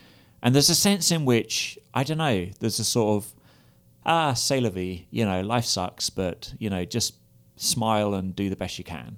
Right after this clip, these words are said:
Like, just be grateful for the little bits of good that you've got." Um, you know, that's a, a way of thinking, a perspective. Like, people,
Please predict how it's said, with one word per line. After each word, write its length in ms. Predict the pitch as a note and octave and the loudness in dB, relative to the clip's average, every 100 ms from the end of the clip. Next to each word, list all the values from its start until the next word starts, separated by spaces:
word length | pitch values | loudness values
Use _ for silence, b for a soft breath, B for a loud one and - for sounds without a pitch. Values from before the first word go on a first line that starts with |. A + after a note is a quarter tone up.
| - | -14
Like, 200 | A2+ F2 | -10 -6
just 200 | - A2+ | -4 -4
be 80 | B2+ | -4
grateful 440 | A2+ A2 - G#2+ G2 | -2 -2 -2 -8 -8
for 140 | G2 | -6
the 80 | F#2+ | -4
little 220 | G2 F2+ | -2 -4
bits 300 | - - - | -4 -6 -8
of 100 | F2+ | -6
good 180 | F2 - | -8 -8
that 100 | - | -10
you've 160 | D2 - | -12 -10
got." 220 | - - b b b b b b b b b _ _ | -12 -12 b b b b b b b b b _ _
Um, 560 | G2+ F#2+ F2 F#2+ G2 - _ _ _ _ _ _ _ | -2 0 0 -4 -8 -14 _ _ _ _ _ _ _
you 100 | - | 0
know, 140 | G#2+ G#2+ | 2 4
that's 240 | B2+ - | 2 4
a, 340 | B2 G#2 F#2+ - _ _ _ _ _ _ _ _ _ - _ _ _ - _ _ _ _ - _ _ _ _ _ _ - | 4 4 0 -6 _ _ _ _ _ _ _ _ _ -20 _ _ _ -20 _ _ _ _ -20 _ _ _ _ _ _ -4
a 80 | G2 | 2
way 220 | A2 A#2 | 6 4
of 80 | A2 | 2
thinking, 420 | G2+ - - - - | -2 -4 -10 -14 -12
a 80 | |
perspective. 600 | - G#2 - - - - - | -4 -4 -4 -10 -12 -10 -8
Like, 160 | - | -4
people, 480 | B2 A#2+ A2+ G2+ | -2 2 2 2